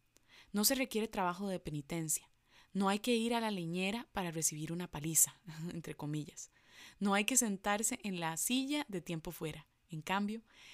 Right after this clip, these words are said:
el perdón de los pecados viene de Dios. Se recibe como un regalo por medio de la fe.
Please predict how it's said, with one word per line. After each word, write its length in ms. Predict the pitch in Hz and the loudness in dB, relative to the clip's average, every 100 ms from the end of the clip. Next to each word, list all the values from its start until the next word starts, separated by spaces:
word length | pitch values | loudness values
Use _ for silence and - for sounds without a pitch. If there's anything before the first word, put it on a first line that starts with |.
| - - | -20 -2
el 160 | 247 220 | 0 0
perdón 300 | 226 226 247 | 0 0 0
de 80 | |
los 160 | 311 349 | 0 -2
pecados 480 | 240 - 202 226 214 | -2 -4 -4 -4 -4
viene 320 | 202 208 202 | -6 -4 -6
de 80 | 180 | -8
Dios. 440 | 175 175 - - - _ _ _ - - | -10 -6 -4 -4 -8 _ _ _ -20 -2
Se 160 | - 220 | 2 2
recibe 420 | 202 - 240 262 | 6 6 6 2
como 220 | 247 226 | 2 0
un 60 | 220 | 0
regalo 420 | 220 208 208 208 | -2 -2 -2 -4
por 140 | 185 | -6
medio 280 | 175 175 185 | -4 -4 -4
de 80 | 185 | -6
la 120 | 156 | -8
fe. 300 | - 185 175 | -4 -4 -4